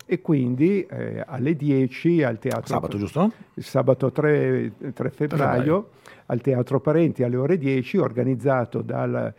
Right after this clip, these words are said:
Speaker 1: eh, coordinamento comitati, promosso dal coordinamento comitati milanese, anche organizzato, e poi anche da tutta un'altra serie di, di organizzazioni. E in questo caso, appunto, c'è un'altra sorta di, chiamiamolo Ambrogino, chiamiamolo panettoncino.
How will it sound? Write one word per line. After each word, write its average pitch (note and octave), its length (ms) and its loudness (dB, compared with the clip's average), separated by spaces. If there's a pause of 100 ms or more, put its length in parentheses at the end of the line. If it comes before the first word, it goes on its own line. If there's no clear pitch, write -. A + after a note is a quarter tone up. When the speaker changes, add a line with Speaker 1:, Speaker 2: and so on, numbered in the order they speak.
(340)
Speaker 1:
eh, A#2+ 200 -6
coordinamento C#3 640 2
comitati, A#2+ 640 -2
promosso C3 420 0
dal A2+ 120 0
coordinamento C3 520 2
comitati A#2+ 440 -2
milanese, B2 520 -2
anche A2+ 200 -4
organizzato, A#2 580 -2
e E3 60 2
poi A#2+ 200 -2
anche A#2 240 -4
da A#2 120 -8
tutta B2 320 -8
un'altra A#2+ 440 -4
serie A#2+ 300 -2
di, A2 260 -2
di A2+ 120 -2
organizzazioni. A#2 840 -4 (640)
E C3 840 0 (480)
in A3+ 180 2
questo D#3+ 300 0
caso, C3+ 340 -2
appunto, C#3 640 -4 (320)
c'è G#3 140 2
un'altra E3+ 500 4
sorta D3 520 4
di, C3 440 2
chiamiamolo C#3+ 560 2
Ambrogino, C3 640 4
chiamiamolo A#2+ 560 -2
panettoncino. A2 920 -4